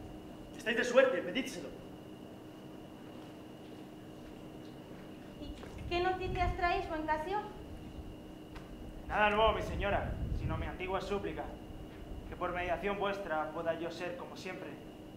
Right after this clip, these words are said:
Speaker 3: merecedor del gran afecto de Otelo, a quien con todo el alma estimo.
Speaker 2: Noble Casio, mis súplicas no parecen encontrar el oportuno eco. Intercedí por, por vos, hasta convertirme en el blanco de su enojo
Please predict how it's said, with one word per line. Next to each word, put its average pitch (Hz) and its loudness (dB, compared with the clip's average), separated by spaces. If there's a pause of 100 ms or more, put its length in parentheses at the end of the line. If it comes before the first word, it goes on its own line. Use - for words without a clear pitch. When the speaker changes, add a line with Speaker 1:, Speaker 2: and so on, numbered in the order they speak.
(260)
Speaker 3:
merecedor 165 0
del 180 -2
gran 190 2
afecto 196 -6
de 170 -4
Otelo, 180 -4 (300)
a 151 -10
quien 214 -4
con 208 -4
todo 220 0
el 226 0
alma 240 0
estimo. 220 -6 (1080)
Speaker 2:
Noble 302 -2
Casio, 311 2 (600)
mis 320 0
súplicas 392 2
no 349 4
parecen 370 2
encontrar 330 2
el 339 2
oportuno 311 0
eco. 269 0 (560)
Intercedí 339 2
por, 381 0 (220)
por 294 0
vos, 254 4 (300)
hasta 302 6
convertirme 320 0
en 359 2
el 330 0
blanco 359 2
de 320 0
su 320 -2
enojo 330 2